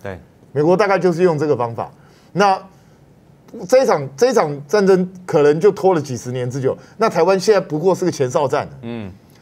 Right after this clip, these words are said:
Speaker 2: 那我们在前哨战就要先把自己牺牲掉嘛。
Speaker 1: <laughs> 所以我们保存战力啊，就像亮哥说的，我们都假装不知道，都看不到，我们保存战力，也许要等到最后一集台湾才要出手。
Speaker 2: 其实
Speaker 1: 啊。
Speaker 2: 我，我觉得说真的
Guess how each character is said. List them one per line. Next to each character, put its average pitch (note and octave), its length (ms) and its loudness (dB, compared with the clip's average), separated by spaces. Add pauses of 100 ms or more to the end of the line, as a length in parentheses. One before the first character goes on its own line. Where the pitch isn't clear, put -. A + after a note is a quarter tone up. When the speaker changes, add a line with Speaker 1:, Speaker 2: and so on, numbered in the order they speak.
(320)
Speaker 2:
那 B3 140 0
我 F#3 160 0
们 F3 80 -2
在 A3+ 100 2
前 F3 160 -4
哨 G3 160 2
战 F#3 200 2
就 F#3+ 100 2
要 F3+ 60 4
先 F3+ 120 -2
把 C#3+ 100 -2
自 D3 160 -6
己 - 20 -4
牺 A2+ 200 -10
牲 A#2+ 140 -8
掉 A2+ 180 -4
嘛。 D#2 40 -18 (1160)
Speaker 1:
<laughs> - 300 -14
所 A3+ 160 0
以 B3+ 40 2
我 G3+ 120 2
们 F#3+ 100 -6
保 D#3+ 160 0
存 F3 200 -4
战 G3 180 0
力 G3 100 -6
啊， E3+ 120 2
就 E3+ 40 -6
像 G#3+ 120 -2
亮 G3+ 120 -2
哥 F#3 100 -2
说 F#3+ 140 0
的， F3 100 2
我 D#3+ 80 -4
们 B3+ 100 -2
都 C#4+ 80 2
假 G3+ 100 0
装 A#3 160 0
不 C4 60 -4
知 B3+ 80 -6
道， C4+ 180 0 (240)
都 A#3+ 100 0
看 B3 140 0
不 A3 80 -6
到， G3+ 140 2
我 D#3 80 -8
们 A3+ 100 -4
保 F#3+ 120 2
存 G#3+ 160 -2
战 G#3 140 0
力， F#3+ 200 -4 (200)
也 F3 100 0
许 F3+ 120 -2
要 E3+ 80 2
等 D#3 140 -4
到 D#3+ 120 0
最 G3 200 -2
后 F3 120 0
一 F3+ 120 -4
集 G#2+ 300 -10
台 B2 140 -6
湾 C3+ 140 -2
才 B2+ 80 -8
要 G#2 80 -2
出 G#2 160 -12
手。 F2 160 -12 (360)
Speaker 2:
其 B3+ 200 0
实 G#3+ 260 0 (100)
Speaker 1:
啊。 C#3 220 -4
Speaker 2:
我， F3+ 180 6
我 F3 220 4
觉 G3+ 200 4
得 C4+ 120 6
说 B3 200 4
真 A#3+ 180 4
的 F3 220 2